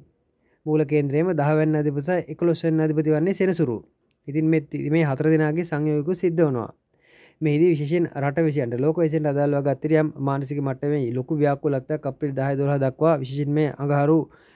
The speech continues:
මේ යුද්ධය, ග්‍රහ යුද්ධය දක්වා කාලයක් කාලය තුළ පෙන්නුම් කරනවා. යම්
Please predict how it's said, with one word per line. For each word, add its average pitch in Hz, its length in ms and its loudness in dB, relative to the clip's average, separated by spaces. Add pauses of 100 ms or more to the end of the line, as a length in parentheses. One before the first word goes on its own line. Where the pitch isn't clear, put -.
(260)
මේ 151 120 2
යුද්ධය, 147 460 2
ග්‍රහ 147 220 0
යුද්ධය 151 280 2
දක්වා 147 300 -2
කාලයක් 143 340 -2
කාලය 143 180 -4
තුළ 139 180 -4
පෙන්නුම් 170 280 0
කරනවා. 143 340 2 (800)
යම් 170 140 0